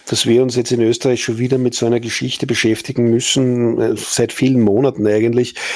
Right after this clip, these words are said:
dass immer wieder so, so, so Korruptionsgeschichten im, im Vordergrund stehen. Ich glaube ja, um das nur abschließend zu sagen, ähm, dieses Land hat dermaßen viele Probleme.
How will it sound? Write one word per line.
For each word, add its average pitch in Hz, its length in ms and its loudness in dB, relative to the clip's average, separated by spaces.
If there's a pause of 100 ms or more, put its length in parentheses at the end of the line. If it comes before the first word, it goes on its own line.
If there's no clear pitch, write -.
(100)
dass 113 140 -4
immer 123 280 2
wieder 123 200 4
so, 110 280 2
so, 107 260 0
so 110 180 0
Korruptionsgeschichten 123 1200 0
im, 123 200 0
im 113 100 -2
Vordergrund 123 480 0
stehen. 117 320 2
Ich 113 140 -2
glaube 113 260 2
ja, 123 140 2 (340)
um 113 120 -2
das 113 200 2
nur 120 220 2
abschließend 113 500 0
zu - 120 -4
sagen, 107 420 0 (560)
ähm, 101 560 0 (260)
dieses 117 280 0
Land 110 420 -2
hat - 260 -4
dermaßen 117 560 0
viele 123 360 0
Probleme. 104 720 0